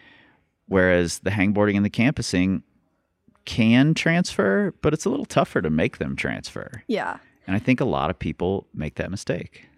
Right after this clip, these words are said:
Speaker 2: Yeah, and I think it, the conversations around it, I think, maybe contribute that, to that to some degree.
Speaker 1: Sure.
Speaker 2: I think you have to be careful with, like, I mean, the data is certainly cool,
Speaker 1: Mm-hmm.
Speaker 2: but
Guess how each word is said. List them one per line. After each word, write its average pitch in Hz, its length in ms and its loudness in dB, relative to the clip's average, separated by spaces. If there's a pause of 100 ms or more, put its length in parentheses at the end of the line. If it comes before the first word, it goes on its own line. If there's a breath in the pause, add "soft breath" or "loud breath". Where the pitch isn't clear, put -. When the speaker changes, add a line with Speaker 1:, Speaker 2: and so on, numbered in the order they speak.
Speaker 2:
Yeah, 349 220 4
and 339 220 2
I 285 100 0
think 415 220 -2
it, 453 260 0
the 220 140 -2
conversations 226 840 0
around 208 320 0
it, 208 140 -2
I 208 80 0
think, 202 320 -4
maybe 196 260 -2
contribute 202 640 -2
that, - 280 -4
to 247 100 -2
that 196 320 0
to 233 80 -8
some 208 260 0
degree. 196 480 0
Speaker 1:
Sure. - 380 -8 (100)
Speaker 2:
I 180 80 -4
think 185 100 -2
you 185 80 0
have 175 100 -2
to 170 100 -4
be 170 100 -4
careful 160 460 -4
with, 160 200 -6
like, 143 340 -4 (500)
I - 60 -4
mean, 175 160 0
the 156 60 -6
data 156 380 -2
is - 240 -8 (240)
certainly 175 540 -4
cool, 165 440 -4
Speaker 1:
Mm-hmm. 107 280 -2
Speaker 2:
but 170 260 0